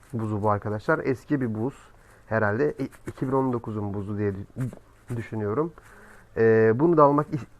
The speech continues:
istiyorsanız şu anda etkinliğe gelmiş. Yedi lira yirmi kuruşa alabilirsiniz arkadaşlar. Gerçekten çok eski bir, e, buz olduğunu biliyorum. Bana arkadaşlar söylemişti e-, eski diye.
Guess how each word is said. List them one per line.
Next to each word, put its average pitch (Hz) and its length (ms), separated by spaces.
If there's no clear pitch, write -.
istiyorsanız 165 760
şu - 200
anda 123 360
etkinliğe 143 520
gelmiş. 156 640
Yedi 151 340
lira 135 300
yirmi 143 240
kuruşa 147 540
alabilirsiniz 139 640
arkadaşlar. 110 800
Gerçekten 139 480
çok 143 320
eski 127 400
bir, 110 320
e, 104 360
buz 113 140
olduğunu 110 600
biliyorum. 120 640
Bana 127 220
arkadaşlar 120 460
söylemişti 120 680
e-, - 340
eski 113 320
diye. 123 260